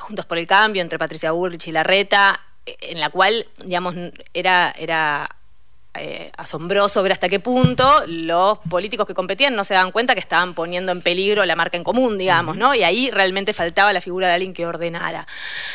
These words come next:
Speaker 1: Em, y ahora, Macri, tal como vos decís, pareciera po-, oficiar de ponerle límites a Milei, tal como en algún momento se los ponía, eh, Marcos Peña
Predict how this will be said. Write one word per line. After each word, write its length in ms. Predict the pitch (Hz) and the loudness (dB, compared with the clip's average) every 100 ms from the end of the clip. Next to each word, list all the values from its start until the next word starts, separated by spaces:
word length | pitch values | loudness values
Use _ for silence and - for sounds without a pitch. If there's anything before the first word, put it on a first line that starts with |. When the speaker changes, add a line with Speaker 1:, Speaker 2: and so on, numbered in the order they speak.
| - - | -14 2
Speaker 1:
Em, 600 | 240 226 208 196 185 185 - - | 4 4 2 -4 -10 -10 -12 -8
y 140 | 208 | 0
ahora, 720 | 202 269 320 294 269 269 339 - - - - | 4 6 6 4 4 2 2 -4 -18 -18 -12
Macri, 320 | 226 240 254 | -2 0 0
tal 160 | 262 254 | -2 -2
como 140 | 262 | -2
vos 100 | 262 | 0
decís, 340 | 262 285 302 - | 0 0 -6 0
pareciera 760 | 214 190 - 240 262 269 - - - - | 0 0 -4 0 2 2 -4 -20 -20 -10
po-, 180 | 190 - - - | -10 -10 -16 -14
oficiar 680 | 190 - 196 254 254 269 240 | -14 -12 -12 0 2 4 2
de 200 | 226 240 | 0 0
ponerle 460 | 196 196 220 220 | 0 -2 -2 -2
límites 640 | 214 240 247 254 240 214 | -4 -6 -6 -4 -4 -2
a 320 | 196 185 180 180 | 0 0 0 -2
Milei, 340 | 214 247 277 | 0 0 0
tal 160 | 214 220 | 0 -2
como 200 | 220 196 | -4 -4
en 60 | |
algún 280 | 185 190 214 | -4 -4 -4
momento 500 | 208 196 196 208 214 | -4 -4 -4 -2 -2
se 140 | 196 175 | -2 -8
los 100 | - | -6
ponía, 680 | 180 180 190 190 185 180 170 | -4 -4 -4 0 2 0 -2
eh, 300 | 165 170 175 | -4 -4 -2
Marcos 320 | 180 180 - | -2 -2 -6
Peña 520 | 185 175 175 170 | -2 -2 2 0